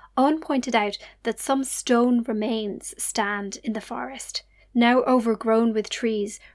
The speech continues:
rooted within a crumbling wall. This was a clue to a pattern of ecological boom and bust that has characterized Ireland's landscape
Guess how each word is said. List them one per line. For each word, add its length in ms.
rooted 500
within 480
a 80
crumbling 600
wall. 420
This 200
was 140
a 40
clue 560
to 160
a 40
pattern 560
of 240
ecological 800
boom 420
and 180
bust 440
that 140
has 100
characterized 840
Ireland's 420
landscape 560